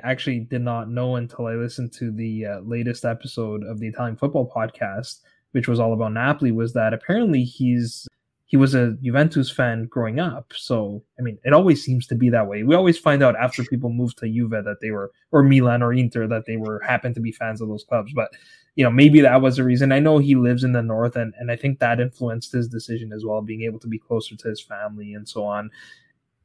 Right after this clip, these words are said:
I, I made this point a while ago, but if you look at, <laughs> actually, it doesn't even apply anymore because the point I had previously made was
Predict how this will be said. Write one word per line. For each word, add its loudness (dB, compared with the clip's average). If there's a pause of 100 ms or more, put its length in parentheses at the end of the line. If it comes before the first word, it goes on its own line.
(100)
I, 2
I 8
made 10
this 6
point 2
a 2
while 6
ago, 2
but 0
if -2
you 8
look 6
at, 4
<laughs> -20
actually, 8
it 2
doesn't 6
even 2
apply 0
anymore -4
because -4
the -2
point 4
I 4
had 0
previously 2
made -2
was -4